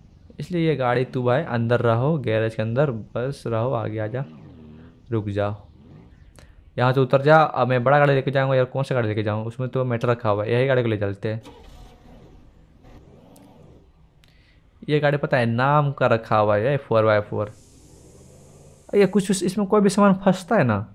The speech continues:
गाड़ी आगे बढ़ेगा ही नहीं, वहीं रुक जाता है गाड़ी। बिन फालतू वाला गाड़ी है ये, उससे अच्छा मेरा रेड गाड़ी ठीक है, फंस भी जाए कुछ भी जाए, टान उनका निकल जाएगा, लेकिन ये गाड़ी निकलता नहीं है। लेकिन क्या करेंगे, मजबूरी में लेके जाना पड़ रहा है।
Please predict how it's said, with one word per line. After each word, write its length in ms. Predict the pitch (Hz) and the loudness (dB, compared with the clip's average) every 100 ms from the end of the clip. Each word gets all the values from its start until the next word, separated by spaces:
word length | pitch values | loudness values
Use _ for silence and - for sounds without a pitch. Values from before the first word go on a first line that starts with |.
| - | -8
गाड़ी 240 | 139 160 185 | 0 2 4
आगे 140 | 190 | 4
बढ़ेगा 320 | 156 123 131 | 6 4 4
ही 100 | 165 | 4
नहीं, 300 | 175 170 175 - _ _ - | 2 0 -4 -14 _ _ -2
वहीं 180 | 147 160 | 4 4
रुक 120 | 151 | 4
जाता 220 | 123 110 | 0 2
है 60 | 104 | 0
गाड़ी। 200 | 101 113 - _ _ _ - - - - | 0 -6 -12 _ _ _ -20 -20 -20 -8
बिन 140 | 165 | -6
फालतू 400 | 165 - 120 135 | -4 -4 -4 -2
वाला 180 | 139 110 | -2 -2
गाड़ी 260 | 104 101 104 | -4 -4 -4
है 100 | 107 | -6
ये, 180 | 110 113 - _ _ _ - | -8 -12 -18 _ _ _ -14
उससे 140 | 131 151 | -4 -2
अच्छा 120 | 170 | 2
मेरा 180 | 170 170 | 6 8
रेड 200 | 151 165 | 8 6
गाड़ी 240 | 170 156 | 6 4
ठीक 240 | 143 120 110 | 2 0 -2
है, 60 | 107 | -6
फंस 360 | - 143 143 | 0 0 2
भी 80 | 160 | 0
जाए 140 | 156 | 0
कुछ 240 | 160 151 131 | 0 -2 0
भी 80 | 110 | -2
जाए, 100 | 107 | -2
टान 340 | - 139 160 | -4 -2 0
उनका 200 | 156 147 | 0 0
निकल 280 | 135 123 107 | -2 -2 -2
जाएगा, 260 | 101 104 113 - - - - - - - - - | -2 -6 -10 -16 -20 -20 -20 -20 -20 -20 -16 -6
लेकिन 300 | 135 165 165 | 0 2 4
ये 100 | 156 | 6
गाड़ी 220 | 139 143 | 6 4
निकलता 380 | 127 117 113 120 | 4 4 4 2
नहीं 220 | 110 104 | 0 -2
है। 100 | 107 | -4
लेकिन 260 | 113 135 131 | -4 -4 0
क्या 140 | 143 | 0
करेंगे, 260 | 147 135 107 | 0 -2 -2
मजबूरी 420 | 113 113 113 123 | -2 0 0 0
में 80 | 143 | 2
लेके 120 | 143 | 2
जाना 160 | 139 135 | 2 2
पड़ 200 | 127 127 | 2 2
रहा 140 | 123 | 2
है। 140 | 117 | -2